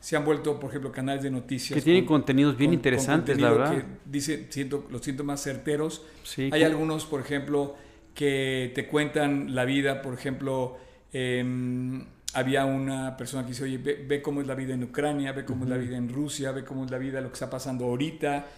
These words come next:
Speaker 2: Sí.
Speaker 1: Es como un reportero en
Speaker 2: Yo,
Speaker 1: tiempo
Speaker 2: yo
Speaker 1: real.
Speaker 2: sí creo que hay, hay youtubers, la verdad, con muy buena influencia.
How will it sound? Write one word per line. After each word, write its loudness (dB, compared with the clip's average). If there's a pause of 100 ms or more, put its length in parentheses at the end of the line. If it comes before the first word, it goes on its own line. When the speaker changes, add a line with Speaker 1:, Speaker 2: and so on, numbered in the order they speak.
(100)
Speaker 2:
Sí. 0
Speaker 1:
Es 6
como 4
un 2
reportero 4
en 4
Speaker 2:
Yo, 12
Speaker 1:
tiempo 8
Speaker 2:
yo 12
Speaker 1:
real. 12
Speaker 2:
sí 6
creo 6
que 4
hay, 4
hay 2
youtubers, -2
la -2
verdad, 2
con 4
muy 8
buena 6
influencia. -2